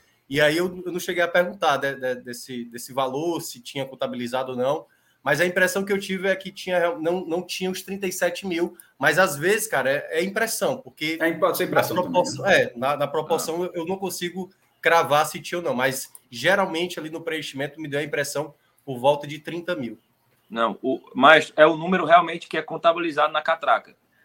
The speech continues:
Speaker 3: Aquele número, ele é, inclusive, a gente conheceu lá, foi o Fred que foi com, com a gente lá na cabine do Castelão.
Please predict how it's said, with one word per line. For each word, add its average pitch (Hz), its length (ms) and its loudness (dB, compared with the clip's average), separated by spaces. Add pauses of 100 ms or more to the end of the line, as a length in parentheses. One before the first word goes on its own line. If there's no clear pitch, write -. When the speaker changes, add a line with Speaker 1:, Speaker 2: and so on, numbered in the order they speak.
(300)
Speaker 3:
Aquele 151 360 -2
número, 160 440 0
ele 151 220 2
é, 156 300 6 (440)
inclusive, 190 400 0
a 247 40 6
gente 240 200 0
conheceu 269 460 4
lá, 185 320 8 (180)
foi 190 200 -12
o 196 120 -4
Fred 196 400 -2
que - 120 -18
foi 190 120 -4
com, 294 240 -14
com - 140 -2
a 131 80 6
gente 190 420 -4
lá 160 200 8
na 151 100 2
cabine 147 300 4
do 151 80 -14
Castelão. 139 480 0